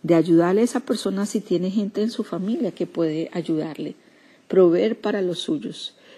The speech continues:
¿Qué pasa con muchos creyentes que son negligentes en sus responsabilidades familiares? Que las personas los admiran porque hablan hermoso, pero a sus per-, a sus seres queridos no les dedican,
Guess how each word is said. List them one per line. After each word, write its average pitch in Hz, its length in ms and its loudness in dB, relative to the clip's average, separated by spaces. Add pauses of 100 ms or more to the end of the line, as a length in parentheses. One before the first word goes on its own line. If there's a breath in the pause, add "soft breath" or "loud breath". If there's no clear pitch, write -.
¿Qué 233 120 2
pasa 277 340 -2
con 233 200 0
muchos 233 420 0
creyentes 185 720 -2
que - 180 -6
son 170 220 -4
negligentes 196 680 -4
en 196 100 -4
sus 185 160 -4
responsabilidades 175 880 -4
familiares? 190 800 -8 (600 loud breath)
Que 165 80 -4
las 165 140 -2
personas 185 460 -2
los 208 160 0
admiran 185 500 0
porque 175 280 -6
hablan 180 220 0
hermoso, 185 520 -2
pero 175 220 -4
a - 20 -10
sus - 220 -12
per-, - 300 -8
a 170 120 -6
sus 170 220 -6
seres 202 360 -2
queridos 196 640 -4 (440 loud breath)
no 175 140 0
les 190 240 2
dedican, 180 600 0